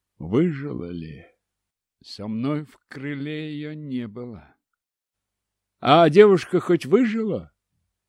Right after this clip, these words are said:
спросил я у Кланового,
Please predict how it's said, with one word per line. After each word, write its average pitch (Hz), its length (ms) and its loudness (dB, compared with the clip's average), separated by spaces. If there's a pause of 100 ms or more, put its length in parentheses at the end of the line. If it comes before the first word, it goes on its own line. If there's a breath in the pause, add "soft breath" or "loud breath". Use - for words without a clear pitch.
(160)
спросил 104 720 -4
я 98 200 -2
у 92 140 -4
Кланового, 127 1000 -4